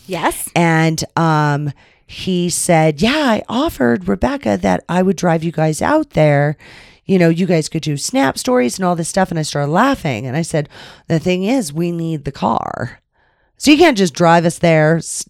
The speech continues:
Speaker 2: drop us off and leave." He thought it was more like, the more we talked about it, he started understanding we aren't paying through the nose to stay in the hotel three feet away.
Speaker 1: Oh, no, we're thrifty.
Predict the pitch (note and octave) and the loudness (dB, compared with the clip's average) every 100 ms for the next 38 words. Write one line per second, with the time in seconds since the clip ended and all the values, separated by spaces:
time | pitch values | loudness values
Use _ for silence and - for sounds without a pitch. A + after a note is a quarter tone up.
0 | - D3 F3+ E3 D#3 - F3 E3+ D3+ D3+ | -14 2 4 4 2 2 2 2 0 -2
1 | C3+ - F3+ A3 F3+ - - - - G#3 | -4 -6 -2 -2 -2 -6 -18 -16 -8 -2
2 | A#3+ C#4 G#3+ G3 - F#3 F#3+ F#3 D#3+ E3+ | -2 2 4 2 2 0 2 0 0 0
3 | E3 F3+ F3 D#3 D3 C3+ A#3 C#4+ C4 G#3 | 4 4 4 4 2 0 2 4 4 0
4 | G3+ F3+ F#3+ C#3+ C#3 A2+ C#3+ D#3 D#3+ D#3 | 0 0 0 -2 -2 -2 -4 -4 -2 -2
5 | D3 C3 - F#3+ F3+ C3+ - - - - | -2 -4 -2 0 0 0 -6 -14 -20 -4
6 | G3+ G#3+ F#3+ - E3+ G#3 G#3 E3+ D#3 - | 2 4 4 2 0 2 2 0 -2 -2
7 | F3+ D#3 D3+ D#3+ F3+ G3+ E3+ D3+ C#3+ - | -2 -2 -2 0 6 6 6 4 0 -4
8 | D#3+ D3 - E3+ D3+ E3+ D#3+ C3+ E3+ D#3+ | -6 -4 2 2 2 -2 -2 -2 -2 -4
9 | - G3 F3 D3+ C#3 - - _ - F#3+ | 2 4 4 4 -2 -12 -20 _ -6 -2
10 | F3 D3 - D3 C#3 C#3+ - E4+ D#4 F4 | 0 -2 -4 -2 2 4 6 6 4 0
11 | F4+ C#4+ C4+ - G#3+ C#3+ | -2 -4 -6 -6 -12 -12